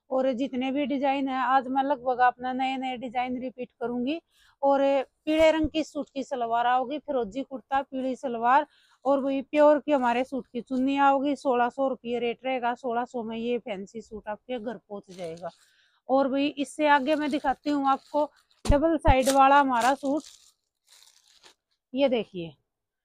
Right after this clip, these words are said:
डबल साइड वाला सूट रहेगा। लंबाई चौड़ाई आपने पूरी मिलेगी। क्रीम और येलो कलर का कॉम्बिनेशन रहने वाला है। और कति बढ़िया विस्कोस और गंजा का सूट रहने वाला है।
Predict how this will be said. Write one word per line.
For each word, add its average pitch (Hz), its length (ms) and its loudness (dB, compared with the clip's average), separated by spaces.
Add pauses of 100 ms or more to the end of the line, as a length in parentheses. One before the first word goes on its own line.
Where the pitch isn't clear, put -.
(140)
डबल 277 260 0
साइड 277 260 2
वाला 277 280 6
सूट 285 280 -4
रहेगा। 277 420 2
लंबाई 285 400 2
चौड़ाई 277 380 0
आपने 277 280 -4
पूरी 262 320 -4
मिलेगी। 269 480 -2
क्रीम 285 420 -2
और 269 180 2
येलो 269 380 0
कलर 262 260 -2
का 262 160 -2
कॉम्बिनेशन 247 640 -6
रहने 262 300 -4
वाला 240 260 2
है। 277 160 0 (480)
और 262 200 2
कति - 280 -10
बढ़िया 311 440 2
विस्कोस 285 600 0
और 277 200 2
गंजा 269 320 0
का 262 140 2
सूट 247 300 -8
रहने 254 260 -4
वाला 240 320 -2
है। 294 180 -2